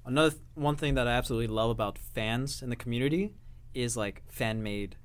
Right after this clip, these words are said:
stuff, and in particular, I wanna bring up, um, two, like, fan-made films, uh, written by Brett Bayonne, shape,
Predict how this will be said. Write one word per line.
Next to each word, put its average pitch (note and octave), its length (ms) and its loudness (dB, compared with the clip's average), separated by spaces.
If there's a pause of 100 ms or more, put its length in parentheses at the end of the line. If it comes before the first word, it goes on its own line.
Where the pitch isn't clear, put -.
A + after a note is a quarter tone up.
(200)
stuff, - 420 -6 (320)
and C#3+ 100 0
in E3 80 2
particular, E3+ 760 0
I - 20 -4
wanna C#3+ 200 2
bring C3+ 280 0
up, C3 240 2 (260)
um, A2 640 -2 (540)
two, D3+ 280 6
like, A#2+ 320 2 (220)
fan-made C3 840 0
films, A#2+ 600 0 (500)
uh, A2+ 280 2
written E3 420 4
by B2+ 600 4 (160)
Brett C3 400 0 (100)
Bayonne, B2 580 2
shape, A#2 300 -2